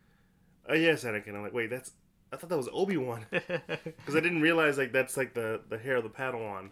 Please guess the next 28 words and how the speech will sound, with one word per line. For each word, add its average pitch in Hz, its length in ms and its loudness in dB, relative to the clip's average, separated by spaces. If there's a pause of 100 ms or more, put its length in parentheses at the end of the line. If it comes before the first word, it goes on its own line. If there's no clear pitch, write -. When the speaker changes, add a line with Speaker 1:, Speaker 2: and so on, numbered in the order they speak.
(160)
Speaker 2:
Yeah. 113 380 -6 (680)
Speaker 1:
For, 113 560 0
for - 120 -10
humans, 123 460 0
I 104 100 -2
guess. 101 440 -8
Speaker 2:
Yeah. 104 320 -8 (580)
Speaker 1:
Uh, 113 360 -2
'cause 110 260 -8
none 120 160 -8
of 139 80 -8
the 123 120 -4
other 123 200 -6
aliens 107 320 -8
have 104 180 -14
that. 110 220 -10 (200)
Speaker 2:
Well, 113 100 -12
'cause 120 160 -10
they 120 60 -6
don't 120 200 -4
have 120 140 -8
hair. 123 480 -4 (120)
Speaker 1:
Fair 117 180 -8
enough. 120 240 -6 (360)
Speaker 2:
Um, 110 380 0 (140)
<laughs> - 600 -16
but 139 220 -2
yeah, 113 380 -2